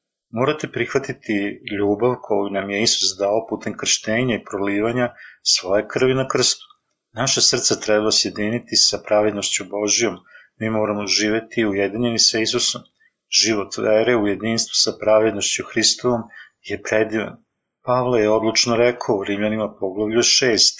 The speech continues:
da mi moramo živeti po veri u jedinstvu sa Božjom pravednošću.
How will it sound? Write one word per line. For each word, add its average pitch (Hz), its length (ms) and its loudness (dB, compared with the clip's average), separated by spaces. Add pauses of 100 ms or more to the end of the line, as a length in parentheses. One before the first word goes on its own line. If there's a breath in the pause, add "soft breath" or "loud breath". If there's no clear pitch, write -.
da 101 380 -8
mi 104 140 -8
moramo 101 380 -4
živeti 101 600 0
po 101 120 -8
veri 107 360 0 (360 loud breath)
u 113 100 -6
jedinstvu 107 560 0
sa - 180 0
Božjom 101 480 -2
pravednošću. 110 680 0